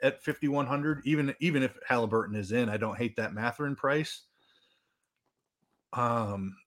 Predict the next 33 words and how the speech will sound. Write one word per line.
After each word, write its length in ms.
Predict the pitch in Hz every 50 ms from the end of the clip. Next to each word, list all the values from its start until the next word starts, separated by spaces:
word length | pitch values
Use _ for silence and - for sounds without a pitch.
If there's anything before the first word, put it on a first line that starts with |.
| -
getting 240 | - 151 156 165 160
up 100 | 160 156
to 80 | - 135
Halliburton, 580 | - 117 120 135 147 139 156 160 165 117 143
if 120 | 143 139 -
he 80 | 110
plays, 680 | 98 - - 117 117 131 160 175 185 185 180 - - - - - _ _ _ _ _ _ _ _ _ _ - - _ _ _ - -
like, 120 | 113 - - - _
he 300 | - - - 147 147 135
has 260 | 131 143 135 110 -
had 160 | 131 127 120
an 100 | 110 110
awesome 280 | 113 120 117 - 120 101
ceiling 400 | - - 117 117 143 165 170 170
this 180 | 170 156 -
season, 480 | - 170 175 160 165 180 175 165 147 - _ _ _ _ _ _ _ -
just 180 | 131 110 -
don't 220 | - 131 139 131 101
love 200 | 107 123 123 117
this 160 | 120 113 -
game 240 | - 107 117 131 135
environment. 560 | 135 127 135 139 143 147 147 151 156 151 - - - _ _
Um, 560 | - 110 110 104 104 104 98 98 101 98 98 - _ _ _ _ _ _ - - - _ _ _ _ _ _ _ _ _ _ _ _ _ _ _ _ _ _ _ _ _ _ - - - - _ _ - - - _ -
probably 240 | - 131 127 143 139
don't 180 | 139 139 120
pay 160 | - 151 147 131
seventy-one 520 | - 147 135 135 143 135 131 131 131 120
hundred 240 | 113 123 127 127 120
for 120 | - 135
Myles 280 | 127 123 123 123 113 -
Turner 340 | - 127 123 123 123 123 123
in 120 | 120 120
this, 240 | 120 110 - -